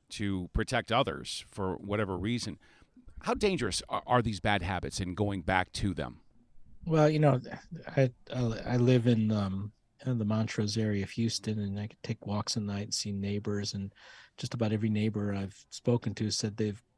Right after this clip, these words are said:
Speaker 2: got, they've gotten a bad cold for the first time in three years.
Speaker 1: Mm-hmm.
Speaker 2: And so, and part of the reason is because masks not only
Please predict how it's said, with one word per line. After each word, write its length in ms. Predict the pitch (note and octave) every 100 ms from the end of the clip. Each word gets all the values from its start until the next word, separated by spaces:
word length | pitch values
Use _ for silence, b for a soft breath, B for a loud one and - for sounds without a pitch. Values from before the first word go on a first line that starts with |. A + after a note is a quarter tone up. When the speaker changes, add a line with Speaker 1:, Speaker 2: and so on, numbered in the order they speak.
| _
Speaker 2:
got, 220 | - A#2 A2+
they've 260 | - A2+ G2+ -
gotten 260 | B2 A#2
a 60 | A2
bad 300 | G2+ A2+ A2 -
cold 420 | - A2 A2+ A2+
for 140 | -
the 120 | G2
first 300 | F#2+ A2+ -
time 260 | - G2+ G2
in 120 | F#2 -
three 180 | G#2
years. 600 | G2+ G2+ G#2+ G#2+ F#2 -
Speaker 1:
Mm-hmm. 720 | - - - - - - - A#2+
Speaker 2:
And 180 | A#2 A#2
so, 500 | - A#2 A2 A2 A2
and 160 | - G#2
part 240 | A#2+ F3
of 60 | A3+
the 80 | B2+
reason 320 | A2+ G2+ A2
is 180 | A#2 A2
because 380 | B2 A#2 G#2+
masks 460 | A2+ C3+ B2+ - -
not 180 | B2 C#3
only 380 | B2 A2 G#2